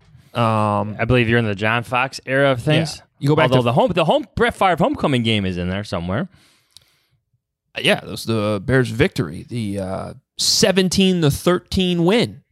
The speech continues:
Speaker 1: in twenty fifteen at Lambeau Field. And that was the game Rodgers played the whole game, right?
Speaker 2: I believe so.
Speaker 1: Or was that the one?
Speaker 2: There's been so many Bears-Packers games that they all
Speaker 1: Ah.
Speaker 2: start to blend together now, except for, like, certain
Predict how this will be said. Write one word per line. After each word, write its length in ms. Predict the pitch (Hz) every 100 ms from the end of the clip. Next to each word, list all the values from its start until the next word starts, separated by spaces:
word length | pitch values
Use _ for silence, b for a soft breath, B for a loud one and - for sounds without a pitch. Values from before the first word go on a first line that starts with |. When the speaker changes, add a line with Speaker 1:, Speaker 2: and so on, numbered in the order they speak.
| _ _ _ _ _ _ _ _ _ _ _ _ _ _ _
Speaker 1:
in 200 | 127 120
twenty 340 | - 123 113
fifteen 540 | 107 117 - - 107 82
at 100 | 76
Lambeau 400 | 113 98 98 104
Field. 260 | 107 95
And 120 | 113
that 120 | 185 392
was 120 | 403
the 80 | 330
game 280 | 320 330
Rodgers 300 | 233 233 220
played 220 | - 208 180
the 60 |
whole 120 | 180
game, 260 | 170 233 127
right? 280 | 95 170 330 _ _ _ _ _ _ _ _ _ _ _ _ _ _ _ _ _ _ _ -
Speaker 2:
I 80 | 90
believe 260 | 92 107
so. 240 | - - - _ -
Speaker 1:
Or 100 | 123
was 120 | 123
that 120 | 139
the 80 | 127
one? 440 | 113 120 117 113
Speaker 2:
There's 200 | 151 147
been 160 | 139 135
so 260 | - 143 131
many 280 | 123 127
Bears-Packers 720 | 120 113 117 - 107 113 113 104
games 300 | 113 113 107
that 100 | -
they 100 | 123
all 300 | 165 123 107
Speaker 1:
Ah. 80 | 98
Speaker 2:
start 320 | 127 131 120
to 100 | 117
blend 300 | 95 117 110
together 400 | 85 90 87 71
now, 200 | 71 73
except 300 | - 104 -
for, 140 | - 90
like, 180 | 82
certain 500 | - - - 110 101